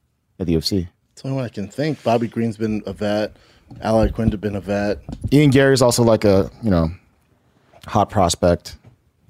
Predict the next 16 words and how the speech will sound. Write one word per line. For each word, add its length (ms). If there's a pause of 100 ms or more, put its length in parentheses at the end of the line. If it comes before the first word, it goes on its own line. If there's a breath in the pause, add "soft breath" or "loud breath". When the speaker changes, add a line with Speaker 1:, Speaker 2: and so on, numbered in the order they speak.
(600)
Speaker 1:
But 280
Speaker 2:
Yeah, 320
Ian 60
Speaker 1:
seven 280
hundred 160
fifty 220
K. 140
Speaker 2:
Gary, 580
but 360
the, 100
he's 200
on 120
his 120
first 500 (100)
fight 320
contract. 680